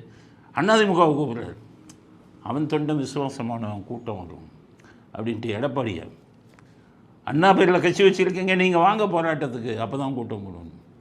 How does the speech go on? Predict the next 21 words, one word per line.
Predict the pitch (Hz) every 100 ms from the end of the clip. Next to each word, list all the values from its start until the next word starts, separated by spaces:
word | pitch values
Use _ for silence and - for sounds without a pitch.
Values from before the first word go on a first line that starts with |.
| - - - - -
அவரே | 135 165 165
எடப்பாடி | 143 156 139
பார்த்தாரு, | 127 127 - 110 104 117
இவங்க | - 101 107
அப்பா | 104 - 123
டேஞ்சரஸ் | 104 113 113 113 117 113 - - - - - - - -
ஸ்டாலினு, | - - 104 113 113 104 110 - - - - - - - - -
கருணாநிதிக்கு | 104 107 127 131 123 117 120 101 -
ச-, | 117 110 107 98
சமாதி | 101 107 120 135
வைக்கணுங்கும் | 123 117 120 117 117
போது | 113 123 120
எப்படி | 101 117 113
காலில் | 107 120 131
விழுந்து | 127 120 117
அழுதார், | 107 110 113 110 117 - - - - - - - - - -
நம்மளே | 95 120 131
பரிதாபப்பட்டோமே, | 151 143 139 135 131 120 117 113 107
ஐயோ | 104 127 123
காலில் | 117 139 139
விழுகிறாருன்னு. | 131 117 113 107 107 98 98 95